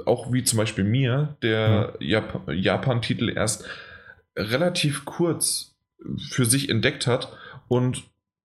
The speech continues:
Speaker 1: da kann ich mir gut vorstellen, dass sich das auch auf die Verkaufszahlen noch auswirken wird. Und dass jetzt auch immer mehr und immer mehr noch Leute das kaufen werden. Ähm, gra-, gerade auch das vielleicht noch in die Richtung, ich hab schon viel davon gehört,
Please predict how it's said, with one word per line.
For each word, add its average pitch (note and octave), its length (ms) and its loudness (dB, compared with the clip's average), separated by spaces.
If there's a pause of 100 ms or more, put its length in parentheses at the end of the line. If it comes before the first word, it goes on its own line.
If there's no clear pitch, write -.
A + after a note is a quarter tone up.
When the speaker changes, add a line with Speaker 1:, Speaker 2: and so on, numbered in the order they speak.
(220)
Speaker 1:
da A#2+ 340 0
kann C3 240 0
ich F3 140 0
mir E3+ 80 2
gut D3+ 180 -2
vorstellen, D3 680 0
dass - 280 4
sich C3+ 240 0
das B2 240 4
auch - 180 2
auf A#2 160 -2
die B2+ 80 0
Verkaufszahlen B2 760 0
noch A#2+ 120 0
auswirken G2+ 680 0
wird. G2 220 0 (300)
Und G#2 120 0
dass A#2 160 2
jetzt A2+ 180 0
auch A2+ 140 0
immer C#3 200 2
mehr B2+ 200 2
und C3 100 0
immer B2 180 2
mehr A#2 200 2
noch C3+ 180 0
Leute A#2+ 320 2
das A#2+ 240 0 (300)
kaufen A#2 440 0
werden. G#2 560 2 (100)
Ähm, G#2+ 500 -2 (340)
gra-, G#2 460 0
gerade A#2 400 0
auch B2+ 140 0
das A#2 260 0
vielleicht B2 460 -2
noch B2 100 0
in A2 140 0
die A#2 120 -2
Richtung, C#3 520 -2
ich - 160 -4
hab - 120 -4
schon A#2+ 260 -2
viel C#3+ 280 -2
davon C3 340 0
gehört, A#2 400 2